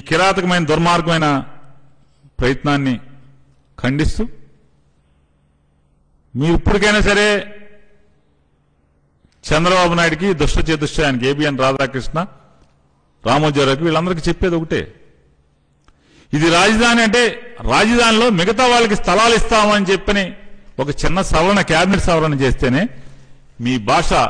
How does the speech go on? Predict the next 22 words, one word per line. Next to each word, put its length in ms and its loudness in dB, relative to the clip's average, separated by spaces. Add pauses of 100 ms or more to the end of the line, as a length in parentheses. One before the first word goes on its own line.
(380)
ఇంత 180 -4 (120)
దుర్మార్గంగా 580 0 (100)
ఉంటే, 200 -4 (1500)
ఇంత 140 -2 (120)
కిరాతకంగా 580 0 (100)
ఉంటే, 200 0 (1160)
మీ 80 2 (120)
రాతలు 380 2 (1400)
ఇంత 220 -6 (120)
విషపు 360 2
రాతలుగా 440 2
ఉంటే, 220 0 (520)
అంటే 120 2 (160)
చంద్రబాబు 540 2
ఉంటే 200 2 (440)
ఒక 160 -2
రాత, 200 2 (1080)
జగన్ 340 2
గారు 200 4
ఉంటే 160 0 (180)
ఒక 140 -2
రాత. 200 -2